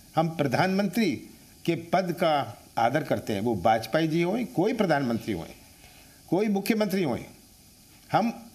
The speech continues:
उस पद का आदर करते हैं। पर जिस प्रकार के घिनौने भाषण,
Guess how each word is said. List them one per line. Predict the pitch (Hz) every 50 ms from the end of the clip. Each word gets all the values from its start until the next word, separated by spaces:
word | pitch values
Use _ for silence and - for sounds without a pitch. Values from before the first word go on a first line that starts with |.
| - - -
उस | 190 165 165 165 165 - -
पद | 190 196 214 185 170
का | - 165
आदर | 127 117 127 123 110
करते | - - 87 - - 110
हैं। | 90 90 90 - - - - - - - - - -
पर | 190 202 - - - - - - -
जिस | - - 214 208 -
प्रकार | - 170 143 - 170 180 196
के | 190 - 220 165
घिनौने | 123 85 123 127 127 139 156 180 185
भाषण, | - - - 123 123 - 170 156